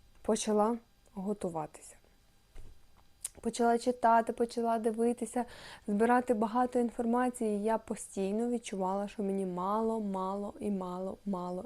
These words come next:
інформації. А... Прийшов час ставати на облік, я стала на облік, е, ми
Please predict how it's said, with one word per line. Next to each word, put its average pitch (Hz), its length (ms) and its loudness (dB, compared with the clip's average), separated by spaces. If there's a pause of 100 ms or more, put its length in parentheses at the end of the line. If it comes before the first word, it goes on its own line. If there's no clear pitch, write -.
(120)
інформації. 180 800 -4 (300)
А... 196 300 -2 (520)
Прийшов 277 600 6
час 294 500 -4
ставати 226 880 2 (260)
на 208 480 2
облік, 240 580 2
я 196 240 2
стала 202 440 0
на 190 160 -2
облік, 240 720 2
е, 202 360 2 (220)
ми 220 520 2